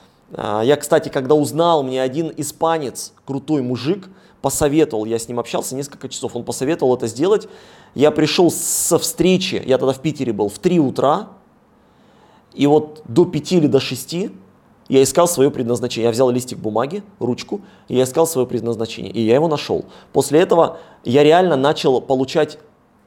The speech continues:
просто гигантское удовольствие от жизни, от того, чем я занимаюсь. Вот именно в тот момент. И я вот эту технологию описал в этой книге. Она получилась маленькая, но получилась крутой.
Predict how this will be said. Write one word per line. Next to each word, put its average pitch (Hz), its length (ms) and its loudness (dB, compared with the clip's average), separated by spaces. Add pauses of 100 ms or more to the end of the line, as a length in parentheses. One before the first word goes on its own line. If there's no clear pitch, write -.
(140)
просто 165 320 0
гигантское 143 540 -2
удовольствие 120 500 -2
от 110 180 -4
жизни, 160 480 -6
от 110 220 -6
того, 127 220 0
чем 120 200 -6
я 107 60 -4
занимаюсь. 98 520 -10 (680)
Вот 120 180 0
именно 151 280 0
в - 40 -6
тот 139 160 -2
момент. 127 340 -4
И 120 40 -2
я 147 160 4
вот 170 100 0
эту 156 180 0
технологию 139 540 -2
описал - 320 -4
в 120 60 -6
этой 113 140 -4
книге. 95 400 -14 (480)
Она 175 160 2
получилась 170 560 2
маленькая, 196 420 0
но 147 80 -2
получилась 131 480 -2
крутой. 131 540 -4